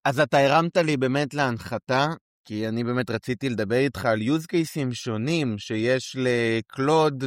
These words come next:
וקלוד קוד וקלוד, אה,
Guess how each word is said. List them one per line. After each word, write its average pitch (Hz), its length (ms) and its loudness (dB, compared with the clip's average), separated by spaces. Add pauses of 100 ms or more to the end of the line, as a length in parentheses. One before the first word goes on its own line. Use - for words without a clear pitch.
(100)
וקלוד 139 720 -2
קוד 143 400 2
וקלוד, 135 600 -2 (480)
אה, 131 120 0